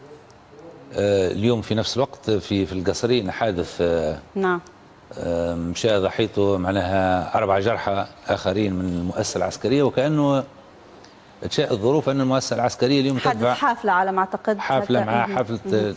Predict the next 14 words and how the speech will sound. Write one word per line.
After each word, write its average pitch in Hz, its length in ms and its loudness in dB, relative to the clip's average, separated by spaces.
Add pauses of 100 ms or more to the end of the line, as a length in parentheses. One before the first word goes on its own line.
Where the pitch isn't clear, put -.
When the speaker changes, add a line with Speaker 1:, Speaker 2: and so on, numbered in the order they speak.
Speaker 1:
تابعة 101 220 0
للشركة 101 420 -2
Speaker 2:
نعم. 185 140 2
Speaker 1:
الجهوية 98 220 2
للنقل، 117 380 -2 (1000)
وكأن 151 300 0
المؤسسة 156 380 2
العسكرية 139 460 2
مكتوب 131 300 0
عليها 143 160 2
المدة 127 360 0
هذه 143 200 0
أن 131 100 0
هي 123 480 2